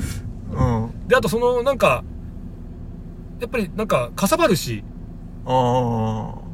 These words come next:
Speaker 2: で、iPadだったらもうずーっと入れていけるから、その、だからノート何十冊分がここに入ってくることになるから、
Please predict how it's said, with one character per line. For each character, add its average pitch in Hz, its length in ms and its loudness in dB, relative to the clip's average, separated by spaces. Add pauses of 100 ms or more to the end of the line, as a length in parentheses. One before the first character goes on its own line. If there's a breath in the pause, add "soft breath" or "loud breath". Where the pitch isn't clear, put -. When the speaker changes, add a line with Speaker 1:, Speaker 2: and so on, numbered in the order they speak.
Speaker 2:
で、 277 220 -2
iPad 277 360 4
だ 196 60 6
っ 165 40 0
た 147 100 -2
ら 143 160 4
も 123 100 0
う - 20 0
ず 147 120 -2
ー 302 440 2
っ - 20 -8
と - 140 -6
入 254 60 -2
れ 247 60 -2
て 262 60 -4
い - 40 -4
け 247 60 -4
る 240 60 -4
か 180 80 -2
ら、 120 280 -2 (100)
そ 196 100 -6
の、 208 80 0
だ 214 40 2
か 190 60 -2
ら 151 80 2
ノ 254 220 2
ー 220 40 0
ト 143 280 -2
何 185 340 4
十 185 220 2
冊 196 320 2
分 185 300 4
が 180 100 4
こ - 100 -4
こ 185 80 -2
に 175 60 2
入 175 140 4
っ 160 40 0
て - 140 -8
く - 80 -8
る 117 100 -4
こ 113 100 -8
と 117 60 -6
に 110 60 -4
な 110 60 -6
る 107 80 -4
か 107 100 -10
ら、 147 260 -2